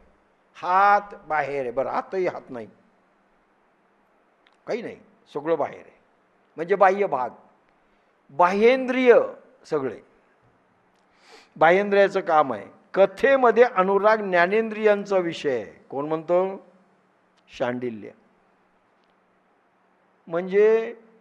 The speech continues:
पूजेमध्ये तुम्ही कितीही प्रेम उत्पन्न करून पूजा करू लागले, जे आपण सर्वसाधारण करतो, शांडिल्य महामुनी म्हणतात, त्यांच्या स्टेजेस सांगतो तुम्हाला,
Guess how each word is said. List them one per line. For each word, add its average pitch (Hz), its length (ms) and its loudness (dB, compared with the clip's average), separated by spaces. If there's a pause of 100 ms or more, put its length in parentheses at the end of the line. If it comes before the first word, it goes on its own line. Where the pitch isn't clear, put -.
(840)
पूजेमध्ये 220 840 2
तुम्ही 247 280 -8
कितीही 220 560 -4
प्रेम 240 400 2
उत्पन्न 233 480 -4
करून 220 300 -4
पूजा 208 400 2
करू 190 320 0
लागले, 175 440 2
जे 185 140 -2
आपण 180 260 -2
सर्वसाधारण 151 840 -4
करतो, 147 640 -4 (260)
शांडिल्य 226 640 0
महामुनी 202 500 0
म्हणतात, 185 440 -4
त्यांच्या 185 360 -6
स्टेजेस 202 560 -2
सांगतो 139 300 -4
तुम्हाला, 98 360 -16